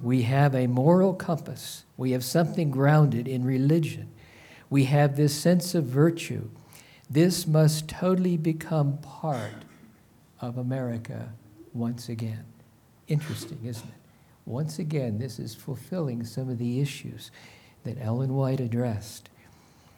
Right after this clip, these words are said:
Entertainer, Doc Commander Phil Robertson, noted February two thousand and nineteen,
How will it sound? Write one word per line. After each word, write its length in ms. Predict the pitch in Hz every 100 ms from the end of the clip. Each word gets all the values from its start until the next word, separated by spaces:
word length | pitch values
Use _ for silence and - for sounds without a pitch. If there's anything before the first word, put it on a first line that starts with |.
| - -
Entertainer, 840 | 127 127 143 131 - 180 123 104
Doc 500 | 104 107 - 117 -
Commander 560 | - 120 120 120 117 117
Phil 260 | - 127
Robertson, 800 | 123 127 123 120 113 - 104 113 - - - - -
noted 540 | 131 131 165 160 156
February 880 | 156 160 170 151 147 143 147 147 143
two 240 | 143 - 160
thousand 560 | 160 156 160 160 156
and 120 | 147
nineteen, 680 | 139 143 160 - 147 104 95